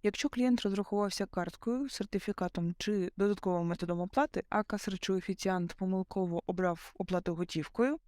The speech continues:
можна змінити метод оплати в закритому нефіскальному чеку або скасувати чек на фіскальному реєстраторі та змінити метод оплати. Щоб змінити метод оплати в закритому нефіскальному чеку, ми заходимо у вкладку «Статистика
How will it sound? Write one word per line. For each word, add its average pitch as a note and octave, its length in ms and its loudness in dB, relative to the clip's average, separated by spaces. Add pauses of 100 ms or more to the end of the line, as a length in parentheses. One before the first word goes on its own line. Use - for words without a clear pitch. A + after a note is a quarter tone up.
можна C4 340 2
змінити G#3+ 400 4
метод F#3+ 300 -2
оплати C4 520 0
в A3 40 -2
закритому F#3+ 560 0
нефіскальному F3 720 -2
чеку A#3 480 -2
або B3+ 400 2
скасувати G3+ 680 0
чек - 320 -2
на F3 80 0
фіскальному F3 540 -2
реєстраторі C4 720 0
та B3 280 6
змінити G3 420 0
метод F3+ 280 -4
оплати. E3 440 -6
Щоб B3 260 2
змінити G#3+ 440 2
метод G3 320 0
оплати G3+ 340 0
в - 20 -4
закритому F#3 640 0
нефіскальному G#3 800 2
чеку, G3+ 480 -4
ми A3 200 0
заходимо F#3 720 0
у G#3+ 260 2
вкладку F3+ 580 0
«Статистика F3 840 -4